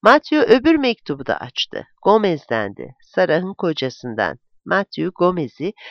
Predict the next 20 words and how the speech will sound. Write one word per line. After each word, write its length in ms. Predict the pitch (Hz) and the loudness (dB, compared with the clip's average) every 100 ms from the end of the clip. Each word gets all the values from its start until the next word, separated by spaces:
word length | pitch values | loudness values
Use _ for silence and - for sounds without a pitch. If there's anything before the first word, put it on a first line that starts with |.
| - - | -16 -6
İspanya'ya 580 | 226 - 277 262 247 240 | -6 2 4 6 4 2
gittiğinden 720 | 202 240 - 247 247 240 220 | -2 -10 -6 -4 0 2 2
beri 220 | 226 233 | 0 0
görmemişti. 760 | 240 233 185 120 95 - - - _ | 4 6 4 0 -4 -10 -10 -14 _
Şimdi 500 | - - 233 214 254 - | -10 -4 -4 -2 -2 2
orduda 540 | - 202 202 202 220 - | 6 6 6 0 0 6
albaydı 540 | 196 202 190 175 160 | 8 8 6 4 2
Gomez. 460 | 110 110 87 64 _ _ _ _ _ _ _ _ _ _ _ - - _ - - - | -4 -6 -6 -12 _ _ _ _ _ _ _ _ _ _ _ -20 -20 _ -20 -20 -20
"Sevgili 520 | - - 254 240 233 240 | -12 0 2 2 -2 0
Matthew, 540 | 185 165 - 113 76 - _ - | 0 -2 -6 -8 -8 -10 _ -12
bir 220 | 208 247 | -4 -4
iş 280 | 226 214 247 | -4 -6 -6
için 340 | 233 262 254 | -2 -2 0
Marsilya'ya 600 | 220 202 202 196 185 139 | 4 4 4 -4 0 0
geldim. 540 | 113 110 98 98 104 143 _ - - _ | 2 0 -2 -4 -12 -14 _ -20 -20 _
Sara 380 | - 302 277 269 | 4 6 8 8
ile 160 | 269 | 8
oğlan 480 | 240 240 240 233 214 | 10 10 10 6 6
da 120 | 175 | 0
buradalar. 640 | 131 117 113 104 90 69 | 0 -6 -2 0 -2 -4